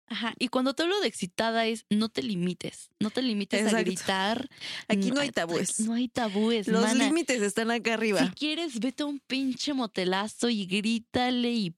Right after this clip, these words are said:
Speaker 1: pújale y, y
Speaker 2: Exacto.
Speaker 1: todo. O sea,
Speaker 2: Exactamente.
Speaker 1: literal, sácalo, no te lo guardes, porque justamente el squirt va a ayudarte a sacar todo
Speaker 2: Exacto.
Speaker 1: ese,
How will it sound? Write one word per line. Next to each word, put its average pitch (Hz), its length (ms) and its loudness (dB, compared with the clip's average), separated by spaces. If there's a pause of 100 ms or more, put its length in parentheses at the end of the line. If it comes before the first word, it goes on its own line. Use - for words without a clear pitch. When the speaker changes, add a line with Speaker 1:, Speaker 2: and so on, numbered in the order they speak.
Speaker 1:
pújale 233 720 0
y, 190 640 -2
y 190 40 -2
Speaker 2:
Exacto. 196 460 0
Speaker 1:
todo. 202 280 2
O - 440 -16
sea, 190 80 -2
Speaker 2:
Exactamente. 202 360 0
Speaker 1:
literal, 240 400 0
sácalo, 156 520 -2
no 180 160 0
te 262 140 -2
lo 226 100 2
guardes, 139 380 0
porque 185 260 -2
justamente 240 600 -2
el 233 180 -2
squirt 180 320 -6 (680)
va 190 180 0
a - 20 2
ayudarte 208 720 0
a 165 240 0
sacar 185 440 -4
todo 190 320 0
Speaker 2:
Exacto. 226 360 4 (100)
Speaker 1:
ese, 180 300 4